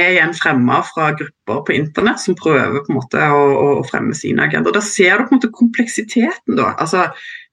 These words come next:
i, i det, det, det vi står overfor,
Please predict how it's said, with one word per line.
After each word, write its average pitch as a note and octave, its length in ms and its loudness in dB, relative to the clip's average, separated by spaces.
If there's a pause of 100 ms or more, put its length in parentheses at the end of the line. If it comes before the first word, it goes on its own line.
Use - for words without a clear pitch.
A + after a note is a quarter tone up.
i, F#3+ 60 2 (100)
i - 80 0
det, F#3+ 140 2 (260)
det, F3+ 180 2 (180)
det F3+ 160 4
vi F#3 120 2
står E3+ 320 -2
overfor, F3+ 460 -2